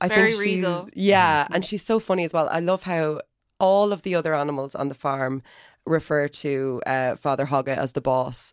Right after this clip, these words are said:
Speaker 2: Yeah.
Speaker 1: and she refers to Father Hoggett as the boss's w-, uh, husband.
Speaker 2: Yes.
Speaker 3: Yeah.
Speaker 1: And <laughs> that's just, like, amazing. That's so, so
Speaker 2: Mm-hmm.
Speaker 1: funny. But yeah, when, when she tells, when she explains to Babe what, what pigs are for,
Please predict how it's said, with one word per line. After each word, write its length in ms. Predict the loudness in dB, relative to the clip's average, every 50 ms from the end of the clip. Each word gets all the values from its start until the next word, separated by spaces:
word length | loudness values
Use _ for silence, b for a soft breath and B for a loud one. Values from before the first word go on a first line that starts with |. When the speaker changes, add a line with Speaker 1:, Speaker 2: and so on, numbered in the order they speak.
| -12 -10
Speaker 2:
Yeah. 280 | -8 -6 -4 -2 0
Speaker 1:
and 120 | 0 0 0
she 160 | 0 0 0
refers 380 | 0 0 0 -2 -2 -2 -4 -6
to 80 | -6 -4
Father 260 | -2 -2 -2 -2 -2
Hoggett 280 | -2 -2 -2 -2 -4
as 140 | -6 -6 -6
the 80 | -6 -4
boss's 340 | -4 -4 -6 -6 -10 -12 -10
w-, 140 | -10 -8 -6
uh, 220 | -4 -2 -2 -2 -2
husband. 480 | -4 -4 -4 -2 -2 -2 -2 -2 -4
Speaker 2:
Yes. 240 | -4 -2 -2 -2 -2 -2
Speaker 3:
Yeah. 160 | -4 0 2
Speaker 1:
And 160 | 4 4 6 6
<laughs> 100 | 4 4
that's 240 | 2 0 0 0 2
just, 300 | 2 4 4 2 0 0
like, 200 | 0 0 0 0
amazing. 600 | -2 -4 -2 0 2 2 2 2 0 0 0 -2 -2
That's 180 | -2 -2 -2
so, 180 | 0 2 2 2
so 140 | 2 0 -2
Speaker 2:
Mm-hmm. 80 | 0 0
Speaker 1:
funny. 280 | 0 0 0 0 -2 -2
But 220 | _ 0 2 4
yeah, 180 | 4 4 4 2
when, 240 | 2 0 -2 0 0
when 140 | 0 -2 -2
she 240 | -2 -2 -2 -4 -2
tells, 380 | -2 -2 -2 -2 -2 -6 -8
when 100 | -10 -8
she 120 | -6 -6 -6
explains 360 | -6 -6 -6 -6 -6 -6 -6
to 60 | -8 -8
Babe 260 | -8 -8 -8 -6 -6
what, 240 | -6 -6 -6 -8 -8
what 180 | -8 -8 -8 -8
pigs 280 | -8 -8 -8 -6 -6 -8
are 80 | -8 -8
for, 480 | -6 -4 -2 -2 0 -2 -2 -4 -6